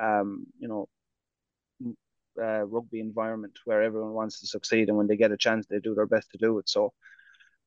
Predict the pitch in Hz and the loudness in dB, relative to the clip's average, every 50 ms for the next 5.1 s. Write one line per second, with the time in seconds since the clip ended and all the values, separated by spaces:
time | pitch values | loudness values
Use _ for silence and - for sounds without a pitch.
0 | _ - 139 135 131 127 127 - - - _ _ _ _ _ _ _ _ _ _ | _ 0 2 4 4 4 2 0 -4 -10 _ _ _ _ _ _ _ _ _ _
1 | _ _ _ _ - - - - - - - _ - 127 131 135 135 131 127 127 | _ _ _ _ -6 -4 -4 -4 -4 -6 -8 _ 0 2 2 4 4 2 2 0
2 | - - - 139 139 139 135 131 127 123 131 131 127 131 120 - - 139 135 135 | -2 -2 0 2 4 4 4 2 2 2 2 0 0 0 -4 -4 -2 -2 0 0
3 | 127 120 _ _ _ _ _ 139 127 123 120 120 120 117 120 117 110 - - - | -2 -4 _ _ _ _ _ -10 -8 -6 -4 -4 -2 -2 -2 -4 -6 -8 -10 -10
4 | 131 - - - 127 123 117 - 120 110 113 127 127 - - - 123 120 117 - | -10 -10 -8 -6 -6 -6 -6 -6 -8 -6 -4 -6 -6 -6 -8 -8 -10 -10 -10 -10
5 | - | -16